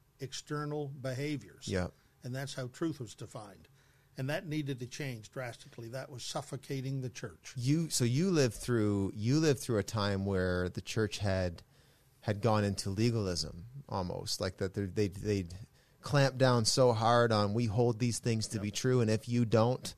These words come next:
Speaker 1: then you're out.
Speaker 2: Yeah,
Speaker 1: Right?
Speaker 2: and you saw that within denominations
Speaker 1: I
Speaker 2: even.
Speaker 1: did. Now, not so much here in
Speaker 2: Yeah.
Speaker 1: our area, but in some parts of our own denomination or others.
Speaker 2: Yeah.
Speaker 1: Extreme case, I know of a church camp meeting environment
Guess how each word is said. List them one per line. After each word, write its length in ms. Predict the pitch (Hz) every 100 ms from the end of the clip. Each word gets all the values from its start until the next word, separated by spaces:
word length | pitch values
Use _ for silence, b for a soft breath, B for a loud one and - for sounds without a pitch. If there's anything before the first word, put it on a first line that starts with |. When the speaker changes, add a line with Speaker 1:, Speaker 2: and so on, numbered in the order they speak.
| _ -
Speaker 1:
then 280 | 123 117 104
you're 240 | 127 131
out. 260 | 147 151 -
Speaker 2:
Yeah, 300 | 120 113 95
Speaker 1:
Right? 160 | 87 -
Speaker 2:
and 120 | 120
you 80 | 160
saw 220 | 147 143 117
that 140 | 110
within 320 | 113 117 110
denominations 720 | 107 107 101 104 120 - 101
Speaker 1:
I 100 | 123 127
Speaker 2:
even. 120 | 110
Speaker 1:
did. 300 | 135 156 170
Now, 100 | 135
not 220 | 135 131
so 120 | - 165
much 260 | 156 -
here 420 | 175 147 110 127
in 100 | 135
Speaker 2:
Yeah. 140 | 107 95
Speaker 1:
our 100 | 135
area, 380 | 143 147 117 107
but 200 | 107 127
in 120 | 123
some 260 | 120 147 139
parts 260 | 139 127
of 100 | 127
our 120 | 120 135
own 120 | 139
denomination 720 | 135 127 139 127 139 135 131
or 100 | 110
others. 420 | 131 160 - 127
Speaker 2:
Yeah. 200 | 104 92 - b b b b -
Speaker 1:
Extreme 540 | 123 - 156 151 131
case, 460 | - 165 165 117 -
I 160 | 131
know 220 | 139 139 131
of 120 | 117
a 180 | 110 - b b b b -
church 340 | 151 143 -
camp 280 | - 165 202
meeting 300 | 143 120 113
environment 640 | 110 107 110 104 110 143